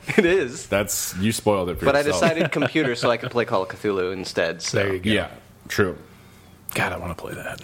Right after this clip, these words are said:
Speaker 2: All right, let's go. Ready?
Speaker 3: Yeah, what you got?
Speaker 2: Welcome
Speaker 3: What's
Speaker 2: to
Speaker 3: up?
Speaker 2: the Legend of Th-, wel-, welcome, welcome.
Speaker 3: I can't believe you.
Speaker 2: Welcome.
Speaker 3: What?
Speaker 2: Welcome.
Speaker 3: Huh?
Speaker 2: To the Legend of Things.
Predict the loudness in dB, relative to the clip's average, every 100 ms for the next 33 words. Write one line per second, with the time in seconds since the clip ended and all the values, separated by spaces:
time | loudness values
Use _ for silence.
0 | -4 -4 -4 -8 -12 -10 -8 -4 -2 0
1 | 0 -2 -6 -6 0 2 2 0 0 0
2 | -4 -8 -8 2 4 4 0 2 2 2
3 | 2 2 0 -4 0 2 2 0 0 4
4 | 4 4 2 2 0 -4 -8 -10 2 4
5 | 4 2 2 2 0 -4 -2 -4 -6 -6
6 | -6 -6 -6 2 4 4 2 2 2 2
7 | -2 -8 -20 -20 -20 -20 -20 -20 -20 -20
8 | -20 -20 -20 -20 -20 0 2 2 -2 -2
9 | 2 4 2 -2 -4 -20 -20 -20 -2 0
10 | 2 2 2 2 0 2 2 2 0 -4
11 | -6 -6 -8